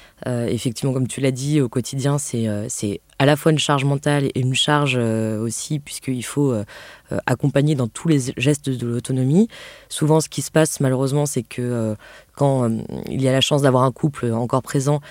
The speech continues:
c'est un des deux parents qui va, euh, devoir s'arrêter de travailler,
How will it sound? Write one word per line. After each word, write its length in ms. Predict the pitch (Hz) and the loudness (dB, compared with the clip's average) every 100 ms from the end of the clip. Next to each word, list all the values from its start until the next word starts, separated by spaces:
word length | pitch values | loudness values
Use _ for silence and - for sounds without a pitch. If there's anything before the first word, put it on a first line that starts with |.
| - - | -20 -16
c'est 180 | - - | -6 -2
un 100 | 131 | 2
des 140 | 131 135 | 2 4
deux 100 | 139 | 4
parents 400 | 143 135 151 156 | 4 4 2 0
qui 220 | - 123 | -2 -4
va, 180 | 127 135 | 0 0
euh, 80 | 113 | 0
devoir 300 | 123 131 - | 0 0 0
s'arrêter 340 | 139 135 139 | 0 0 -2
de 60 | - | -2
travailler, 520 | - 135 135 143 | -2 0 2 0